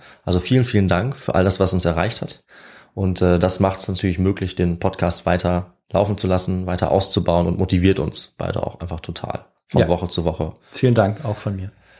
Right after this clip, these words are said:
Speaker 1: Und, äh, was habt ihr jetzt für Möglichkeiten? Also ihr könnt uns sehr gerne schreiben, zum Beispiel per Mail,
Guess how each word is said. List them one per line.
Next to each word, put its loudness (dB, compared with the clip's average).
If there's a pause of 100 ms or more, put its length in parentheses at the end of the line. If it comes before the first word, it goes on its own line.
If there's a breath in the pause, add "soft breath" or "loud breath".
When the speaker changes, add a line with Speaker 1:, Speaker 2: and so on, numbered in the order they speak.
(180 soft breath)
Speaker 1:
Und, 0
äh, 4
was 2
habt 0
ihr 4
jetzt 0
für 0
Möglichkeiten? -2
Also 0
ihr 2
könnt 0
uns -4
sehr 4
gerne 2
schreiben, 0
zum 0
Beispiel 0
per 0
Mail, 0